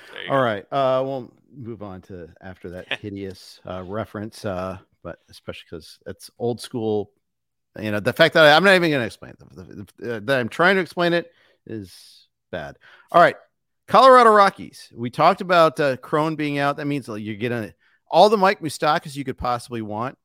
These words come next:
Speaker 2: Yay. Uh, you also mentioned Brenton Doyle, who is getting some run at center field for the Rockies.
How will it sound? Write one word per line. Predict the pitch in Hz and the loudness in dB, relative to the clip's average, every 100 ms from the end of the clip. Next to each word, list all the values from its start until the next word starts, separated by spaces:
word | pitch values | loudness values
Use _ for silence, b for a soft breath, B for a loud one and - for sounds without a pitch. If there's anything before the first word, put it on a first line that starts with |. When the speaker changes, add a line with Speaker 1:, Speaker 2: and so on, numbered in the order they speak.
| _ | _
Speaker 2:
Yay. | 104 110 120 143 _ _ _ 131 | -10 -8 -8 -10 _ _ _ -6
Uh, | 127 127 131 127 - _ _ | -2 -2 -2 -6 -16 _ _
you | 139 196 | -2 2
also | 269 285 285 | 4 2 -4
mentioned | 240 226 208 117 | -6 -8 -10 -6
Brenton | 139 160 143 104 | -6 -6 -10 -10
Doyle, | 113 131 92 - _ _ | -6 -4 -6 -10 _ _
who | 120 117 | -12 -10
is | 110 95 _ | -10 -14 _
getting | 127 127 135 120 110 - _ _ _ | -12 -10 -10 -12 -14 -18 _ _ _
some | - 151 123 | -12 -8 -2
run | 135 151 | -2 -2
at | 120 - _ _ | -6 -10 _ _
center | - 143 180 | -16 -16 -16
field | - 151 147 - | -14 -12 -12 -16
for | 90 | -16
the | 82 | -12
Rockies. | 85 85 - 90 | -10 -12 -14 -20